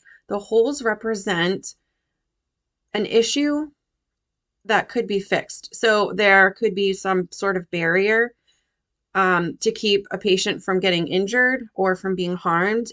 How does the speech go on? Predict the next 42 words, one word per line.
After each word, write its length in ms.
And 480
that 320
Swiss 260
cheese 300
hole 320
means 280
that 140
there 140
was 140
a 60
hole 280
in 100
that 200
barrier. 520
Now, 260
you 180
could 140
have 160
a 80
hole 300
in 80
any 360
level 460
of 140
the 80
Swiss 260
cheese, 480
but 280
the 100
ones 400
that 400
actually 520
cause 380
harm 640
and 540
is 200
when 300
all 180
of 140
those 220
Swiss 260
cheese, 320